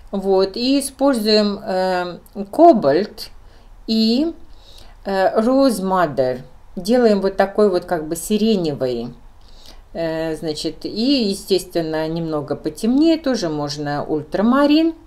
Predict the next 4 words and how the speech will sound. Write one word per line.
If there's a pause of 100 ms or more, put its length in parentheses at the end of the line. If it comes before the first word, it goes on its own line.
(140)
с (200)
Rose
Madder. (560)
Вот,